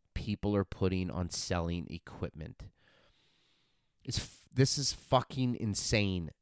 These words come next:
You know, y-, equipment that you used to be able to buy out, you know, a workout bench for a hundred fifty bucks, people are now trying to sell for three fifty, four hundred, four hundred and fifty dollars. They've inflated the rates of, of the workout equipment for the simple fact, supply and demand, right?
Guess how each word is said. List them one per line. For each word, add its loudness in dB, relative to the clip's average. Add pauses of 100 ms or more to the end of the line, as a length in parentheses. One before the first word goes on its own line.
You 2
know, 8
y-, -6 (340)
equipment 4
that 6
you 6
used 6
to -4
be 8
able 6
to 4
buy 4
out, 4
you 2
know, 6
a 4
workout 4
bench -2
for -2
a 0
hundred -2
fifty -2
bucks, -2
people 0
are 2
now 2
trying -2
to -2
sell 0
for -6
three -6
fifty, -4
four -2
hundred, -2
four -4
hundred -4
and -12
fifty -8
dollars. -4 (800)
They've 4
inflated 2
the 6
rates 2
of, 0
of 0
the 2
workout 4
equipment 0
for -2
the -2
simple -4
fact, 0
supply -4
and -2
demand, 2
right? 2